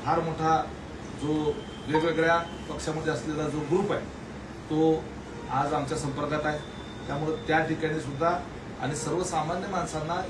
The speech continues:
यांचं भारतीय जनता पार्टीतला प्रवेश अजिबात आवडलेला नाही. तिथला जो मतदार आहे, तिथला सर्वसामान्य नागरिक आहे, शेतकरी आहे, अनेक जाती धर्माची लोक, त्यांना अशा पद्धतीनं भारतीय जनता पार्टीमध्ये केलेला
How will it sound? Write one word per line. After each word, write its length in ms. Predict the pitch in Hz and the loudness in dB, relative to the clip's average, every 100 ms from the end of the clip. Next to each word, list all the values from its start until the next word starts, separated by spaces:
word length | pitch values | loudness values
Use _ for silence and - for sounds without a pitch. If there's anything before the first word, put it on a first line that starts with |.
| 135 | -2
यांचं 300 | 135 135 180 | -2 -2 -2
भारतीय 340 | 156 - 165 | -2 -2 -2
जनता 240 | 160 151 151 | -2 -2 -2
पार्टीतला 380 | 139 131 139 165 | -4 -4 -4 -4
प्रवेश 400 | 131 135 156 - | -2 -2 -2 -4
अजिबात 380 | 120 120 143 170 - | -6 -4 -2 -2 -2
आवडलेला 460 | 120 120 120 131 160 | 0 0 0 -2 0
नाही. 180 | 190 151 - - - - - - - - - - - | 0 0 -2 -8 -10 -10 -10 -10 -10 -10 -10 -6 -4
तिथला 260 | 127 170 | 0 0
जो 140 | 170 175 | 2 0
मतदार 420 | 143 127 175 175 | 0 4 6 6
आहे, 200 | 113 - | 2 -6
तिथला 200 | 131 147 | -6 -6
सर्वसामान्य 560 | 156 156 156 151 175 | -2 -2 -2 -4 -2
नागरिक 340 | 175 160 147 131 | 0 -2 -2 -4
आहे, 80 | 120 | -4
शेतकरी 400 | 151 - 170 160 | -6 -4 -2 0
आहे, 80 | |
अनेक 240 | 131 131 165 - - - | 0 -2 -4 -6 -8 -6
जाती 180 | 139 139 | -6 -4
धर्माची 400 | 147 147 143 143 | -4 -2 -2 -4
लोक, 140 | 131 120 104 - 107 - - | -4 -6 -8 -10 -12 -8 -2
त्यांना 220 | 139 160 | 0 2
अशा 360 | 170 139 131 | 0 0 -2
पद्धतीनं 600 | 170 151 135 135 139 175 | -2 -2 -2 -4 -4 -6
भारतीय 280 | 156 - 156 | -4 -4 -4
जनता 260 | 143 131 131 | -4 -4 -4
पार्टीमध्ये 520 | 131 131 135 127 131 | -4 -4 -4 -4 -4
केलेला 300 | 127 120 | -4 -4